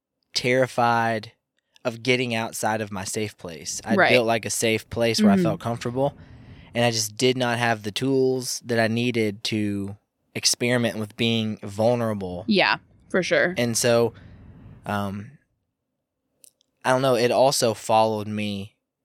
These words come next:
Speaker 1: throughout my life and, and ex-, expressed itself in different phases.
Speaker 2: Mm-hmm.
Speaker 1: So you said it really became a challenge again in when you were around twelve, so, like,
Speaker 2: Yeah.
Speaker 1: middle school age.
Speaker 2: Yeah.
Speaker 1: And that was the first time, like, it manifested itself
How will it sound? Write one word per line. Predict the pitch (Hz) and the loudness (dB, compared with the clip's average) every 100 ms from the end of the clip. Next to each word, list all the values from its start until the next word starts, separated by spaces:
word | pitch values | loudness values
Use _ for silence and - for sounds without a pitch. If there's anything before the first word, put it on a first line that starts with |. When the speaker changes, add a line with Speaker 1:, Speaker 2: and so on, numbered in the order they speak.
| _ | _
Speaker 1:
throughout | - - 123 113 107 104 | -20 -2 2 4 4 2
my | 104 104 | 0 0
life | 104 104 104 | 0 0 -2
and, | 107 107 | -6 -2
and | 113 107 | -2 -2
ex-, | 104 - - _ - | -4 -6 -8 _ -8
expressed | - - 113 110 - | -6 -2 2 2 0
itself | 78 - 104 104 | -4 0 0 0
in | 104 | -4
different | 101 90 - | -4 -8 -6
phases. | 98 98 - - - | -4 -4 -6 -8 2
Speaker 2:
Mm-hmm. | 208 185 165 170 - | 4 6 4 0 -2
Speaker 1:
So | - | 0
you | 123 | 2
said | 127 143 127 120 | 4 4 2 2
it | 120 | -2
really | 131 135 135 | 0 2 2
became | 123 120 120 117 | 0 -2 -2 -2
a | |
challenge | 107 - 113 113 110 107 - | 0 0 0 0 -2 -4 -4
again | 113 104 117 110 107 107 | -6 -2 0 0 0 -4
in | 98 110 104 101 98 95 - _ _ _ _ _ - | -4 -4 -2 -2 -4 -8 -12 _ _ _ _ _ -4
when | 123 | -2
you | 117 | 2
were | 113 | 2
around | 110 104 | 0 -4
twelve, | - 131 120 110 107 | -2 0 2 0 -2
so, | - 104 | -2 -2
like, | 98 107 | -2 0
Speaker 2:
Yeah. | - | 2
Speaker 1:
middle | 147 135 | 4 2
school | - 120 113 85 | 0 0 -2 -2
age. | 104 104 98 - - | -4 -6 -6 -8 -6
Speaker 2:
Yeah. | 208 202 180 170 175 | -2 0 2 0 2
Speaker 1:
And | |
that | 123 | 4
was | 143 143 | 4 2
the | |
first | - 135 131 - | -2 0 0 0
time, | 127 120 123 | -2 -2 -2
like, | 113 110 | -2 -4
it | |
manifested | 110 113 110 - 107 - 107 | -2 -2 -2 -2 -2 -2 -4
itself | 101 - 107 101 - - | -4 -2 0 -2 -4 -20